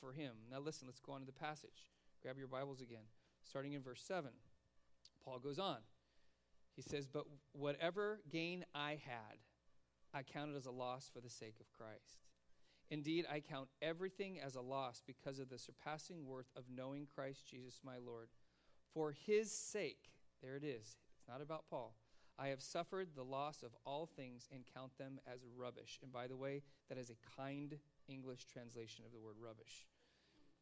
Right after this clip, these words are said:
"In order that I may gain Christ and be found in him,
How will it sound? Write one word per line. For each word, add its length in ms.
"In 120
order 200
that 140
I 80
may 180
gain 400
Christ 520
and 140
be 120
found 480
in 120
him, 280